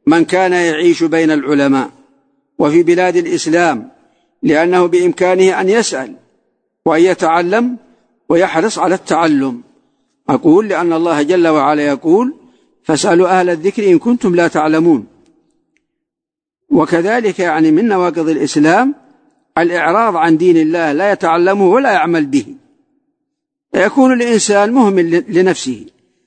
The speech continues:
لا يسأل عن الدين، ولا يسأل عن العقيدة، ولا يسأل عن نواقض الإسلام ليتجنبها،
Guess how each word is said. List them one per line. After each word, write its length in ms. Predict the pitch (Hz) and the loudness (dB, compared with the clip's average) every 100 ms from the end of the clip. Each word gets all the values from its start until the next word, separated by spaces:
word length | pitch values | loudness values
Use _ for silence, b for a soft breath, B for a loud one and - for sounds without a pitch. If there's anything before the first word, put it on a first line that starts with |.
| _ _ - | _ _ -2
لا 180 | 294 247 | 0 0
يسأل 260 | 190 196 | 0 0
عن 180 | 180 190 | 0 0
الدين، 440 | 175 151 208 196 | -2 -4 0 2
ولا 240 | 151 160 208 | 2 2 -2
يسأل 240 | 180 196 | -2 -2
عن 140 | 180 170 | 0 0
العقيدة، 580 | 143 151 160 202 165 | 0 -2 -2 -2 0
ولا 200 | 147 190 | 2 2
يسأل 220 | 202 175 165 | 0 0 0
عن 160 | 170 | 2
نواقض 380 | 170 190 175 170 | 2 2 0 -4
الإسلام 380 | 156 170 185 175 | -6 -2 0 2
ليتجنبها، 800 | 165 156 151 156 208 160 120 | 2 2 2 2 2 0 -6